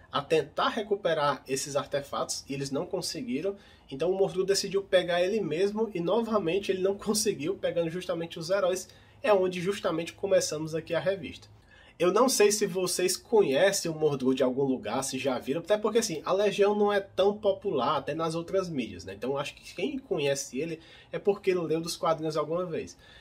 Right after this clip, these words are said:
Então assim, eu vou até explicar o porquê que eu considero esse personagem um dos mais fortes,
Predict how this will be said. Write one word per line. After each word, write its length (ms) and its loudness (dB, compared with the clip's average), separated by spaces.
Então 220 2
assim, 140 2
eu 120 4
vou 100 0
até 120 2
explicar 460 -2
o 80 -2
porquê 440 -2
que 160 -4
eu 140 0
considero 840 0
esse 200 -4
personagem 520 -2
um 40 -2
dos 200 -4
mais 320 -2
fortes, 520 -6